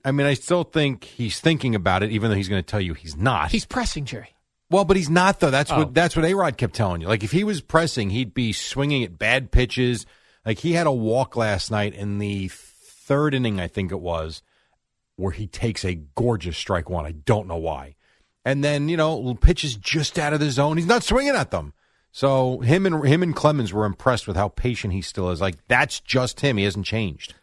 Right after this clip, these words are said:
Speaker 2: It was funny, too, like, listening to, who I was listening to Carton Roberts one day last week. It was either Thursday or Friday.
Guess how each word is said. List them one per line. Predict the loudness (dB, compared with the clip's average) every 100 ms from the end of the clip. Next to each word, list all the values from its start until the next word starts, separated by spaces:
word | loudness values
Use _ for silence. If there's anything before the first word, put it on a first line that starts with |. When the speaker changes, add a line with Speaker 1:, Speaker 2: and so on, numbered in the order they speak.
| _
Speaker 2:
It | -4
was | 0
funny, | 2 2
too, | 0 0
like, | -2 -2
listening | -4 -2 -4 -4
to, | -4 -2 -2 -4 -6 -8 -12
who | _ -8 -6
I | -4 -4
was | -4 -4 -4
listening | -4 -2
to | -2
Carton | 0 0 0
Roberts | 0 0 -4 -4
one | -6 -4
day | -4
last | -2 -4
week. | -6 -4
It |
was | -4 -2
either | -2 -4
Thursday | -2 -2 -2 -2
or | -4
Friday. | -4 -4 -4 -6